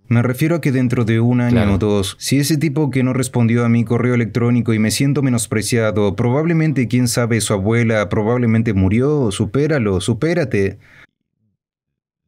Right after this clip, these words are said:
Speaker 1: Al final del día es tan trivial, y por la razón que sea, estar en la naturaleza y tener esa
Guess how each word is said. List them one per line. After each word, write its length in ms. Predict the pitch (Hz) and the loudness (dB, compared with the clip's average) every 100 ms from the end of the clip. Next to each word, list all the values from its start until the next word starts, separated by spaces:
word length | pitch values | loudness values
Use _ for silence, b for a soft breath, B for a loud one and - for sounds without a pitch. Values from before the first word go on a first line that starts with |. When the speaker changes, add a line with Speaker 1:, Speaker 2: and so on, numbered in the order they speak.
| _ _ _ | _ _ _
Speaker 1:
Al 160 | - 135 | -4 -2
final 260 | 139 139 160 | 0 0 0
del 180 | 165 143 | 0 0
día 380 | 139 127 117 110 | 0 2 2 0
es 320 | 107 - - _ | -2 -6 -14 _
tan 440 | 135 151 165 160 113 | -4 -2 0 0 -2
trivial, 840 | - 107 98 101 101 98 95 - _ - | -2 0 0 0 0 -2 -4 -6 _ -4
y 100 | 123 | -2
por 180 | 127 | 0
la 80 | 143 | -2
razón 360 | 139 151 196 196 | -2 -2 -2 0
que 100 | 175 | 0
sea, 440 | - 147 139 123 | 0 0 0 -2
estar 400 | 113 120 - 175 | -2 -4 -2 -2
en 120 | 185 160 | 0 0
la 120 | 127 | 0
naturaleza 1160 | 110 110 107 101 110 123 117 113 98 95 101 - - | -2 0 -2 0 0 -2 -2 -2 0 0 -4 -8 -2
y 140 | 120 | -2
tener 320 | 117 123 160 | 0 -2 0
esa 440 | 170 156 156 131 | -2 -2 -2 -2